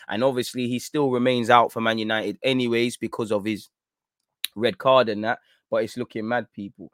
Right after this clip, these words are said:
really and truly. And apparently he was seen leaving Monday's training session with the team doctor.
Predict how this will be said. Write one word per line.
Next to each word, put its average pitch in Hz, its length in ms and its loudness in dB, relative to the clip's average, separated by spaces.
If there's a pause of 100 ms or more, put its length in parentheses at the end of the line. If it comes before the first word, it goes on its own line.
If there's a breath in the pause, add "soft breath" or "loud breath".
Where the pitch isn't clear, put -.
(220)
really 101 360 -8
and 95 120 -12
truly. 95 380 -10
And 101 120 -6
apparently 123 400 4
he 120 100 2
was 113 140 -2
seen 127 240 -2
leaving 120 280 -2
Monday's 120 380 -2
training 139 320 -2
session 117 360 -8
with 104 140 -10
the 120 80 -8
team 101 300 -10
doctor. 117 360 -4